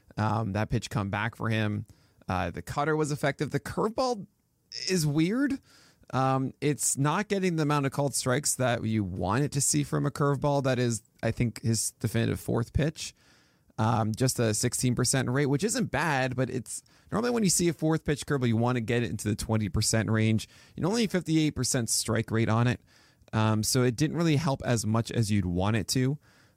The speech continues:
Um, it, it really meant that his four-seamer had to do more work and wasn't the overwhelming swing strike rates that we wanna see with that too. So there, there certainly is, to your credit, more room for growth,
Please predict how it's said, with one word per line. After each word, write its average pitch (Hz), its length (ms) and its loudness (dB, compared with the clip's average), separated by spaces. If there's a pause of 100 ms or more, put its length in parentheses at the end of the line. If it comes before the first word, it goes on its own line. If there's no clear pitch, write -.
(160)
Um, 104 320 2
it, 120 140 2
it 127 200 2
really 175 300 2
meant 131 280 0
that 120 160 0
his 110 360 2
four-seamer 123 460 0
had 110 140 2
to 107 80 0
do 107 140 0
more 98 200 0
work 170 540 -2
and 131 420 2 (220)
wasn't 285 360 -2
the 226 160 -2
overwhelming 135 600 2
swing 120 240 0
strike 117 260 0
rates 110 180 0
that 98 100 0
we 104 80 2
wanna 101 220 2
see 101 180 2
with 95 100 2
that 92 180 0
too. 95 200 0
So 117 160 0
there, 131 240 0 (400)
there 160 160 2
certainly 214 340 2
is, 147 600 2
to 139 100 2
your 123 140 4
credit, 117 500 0 (200)
more 127 280 2
room 123 300 2
for 110 180 0
growth, 101 420 0